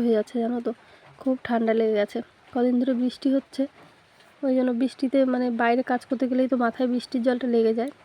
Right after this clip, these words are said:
ভীষণ ঠান্ডা লেগে গেছে। আর ওই জন্য কিন্তু ভয়েসটা দিতে গলাটায় সমস্যা হচ্ছে, আর শ্বাসটা করতেও কীরকম একটা কষ্ট কষ্ট হচ্ছে।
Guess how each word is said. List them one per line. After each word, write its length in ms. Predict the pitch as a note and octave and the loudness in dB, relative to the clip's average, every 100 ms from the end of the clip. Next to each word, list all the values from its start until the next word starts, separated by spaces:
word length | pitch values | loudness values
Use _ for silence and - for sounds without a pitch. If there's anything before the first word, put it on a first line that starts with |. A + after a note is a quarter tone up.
| - - | -18 -4
ভীষণ 340 | A#3+ - B3+ C4 | -4 -2 0 0
ঠান্ডা 300 | A#3+ A#3 A#3 | 2 0 0
লেগে 200 | A#3 A#3+ | 0 0
গেছে। 220 | A#3+ - C4 - _ _ - _ - - - | -2 -4 -12 -14 _ _ -20 _ -20 -20 -6
আর 100 | B3+ B3+ | 2 4
ওই 100 | A#3+ | 4
জন্য 160 | A#3+ A#3+ | 2 2
কিন্তু 180 | B3 B3+ | 4 4
ভয়েসটা 420 | A#3+ A#3 - B3 | 4 4 2 0
দিতে 220 | A#3+ A#3+ | 0 0
গলাটায় 540 | A#3 A3+ A3 A3 B3+ C4 | 2 4 4 2 0 0
সমস্যা 420 | - C4 C4 - C#4 | -2 -2 -2 0 2
হচ্ছে, 280 | D4+ - - - - - - - - | 2 2 -2 -2 -20 -20 -20 -20 -10
আর 200 | C#4 B3+ A#3+ | -4 -4 -4
শ্বাসটা 440 | - A#3 - B3 | -2 -4 -2 -2
করতেও 380 | A#3 A#3 - B3 | 0 -2 0 -2
কীরকম 400 | - B3 A3 A3+ A#3 | 0 -2 0 0 -4
একটা 180 | - B3 | -6 -4
কষ্ট 240 | A#3 A3 B3+ | -4 -4 -2
কষ্ট 240 | A#3+ - | -4 -2
হচ্ছে। 360 | A#3+ A3+ - - | -2 -2 -6 -16